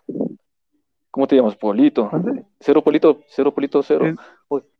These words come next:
Speaker 1: ¿es tu po-, apodo? <laughs> El
Speaker 2: Sí,
Speaker 1: ap-, el
Speaker 2: el
Speaker 1: Polito.
Speaker 2: Polito, o sea, se debe a que mi
Speaker 1: Al
Speaker 2: nombre
Speaker 1: Jim, dígame.
Speaker 2: es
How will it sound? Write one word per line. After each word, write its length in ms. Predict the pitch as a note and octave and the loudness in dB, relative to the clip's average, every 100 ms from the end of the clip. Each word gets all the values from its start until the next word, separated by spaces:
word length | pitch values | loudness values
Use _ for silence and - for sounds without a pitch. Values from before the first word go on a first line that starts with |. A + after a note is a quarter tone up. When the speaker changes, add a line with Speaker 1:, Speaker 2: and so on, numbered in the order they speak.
| _ _ | _ _
Speaker 1:
¿es 100 | D#3 | 0
tu 120 | D#3 | 2
po-, 160 | - F#3 | 2 2
apodo? 500 | D3+ F3 A3 D#4 A3 - - - - | 2 2 2 2 -4 -8 -18 -14 -12
<laughs> 280 | D#3 - - _ - - _ _ _ _ _ _ - _ | -12 -14 -20 _ -20 -20 _ _ _ _ _ _ -20 _
El 100 | B2+ | -8
Speaker 2:
Sí, 80 | A#2+ | -4
Speaker 1:
ap-, 160 | A2+ - | -4 -4
el 80 | |
Speaker 2:
el 60 | B2+ | -4
Speaker 1:
Polito. 220 | D#3+ D#3+ F3 | -2 -2 -2
Speaker 2:
Polito, 320 | F3+ A3 - | -2 -4 -6
o 40 | F3+ | -4
sea, 220 | F3 D#3 - | -2 -2 -2
se 60 | |
debe 540 | D#3 D#3+ E3 D#3+ D3+ - _ _ _ _ | -4 -4 -4 -6 -6 -10 _ _ _ _
a 120 | D3 | -6
que 340 | C#3 - C3+ C3+ | -6 -6 -4 -4
mi 160 | C3+ | -8
Speaker 1:
Al 80 | C#3 | -6
Speaker 2:
nombre 360 | C#3+ D#3 - C#3 | -6 -4 -2 -2
Speaker 1:
Jim, 80 | A#2+ | -4
dígame. 300 | A2 D3+ | -4 -4
Speaker 2:
es 60 | D3+ | -4